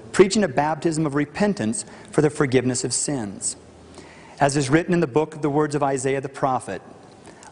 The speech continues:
a voice of one calling in the desert, "Prepare the way for the Lord,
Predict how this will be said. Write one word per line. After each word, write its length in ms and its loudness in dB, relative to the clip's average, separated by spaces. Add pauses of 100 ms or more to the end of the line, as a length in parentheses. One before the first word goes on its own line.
a 80 4
voice 360 2
of 100 0
one 260 0
calling 720 0
in 100 2
the 80 2
desert, 500 -2 (640)
"Prepare 400 4
the 80 2
way 240 2
for 160 -8
the 100 2
Lord, 460 -2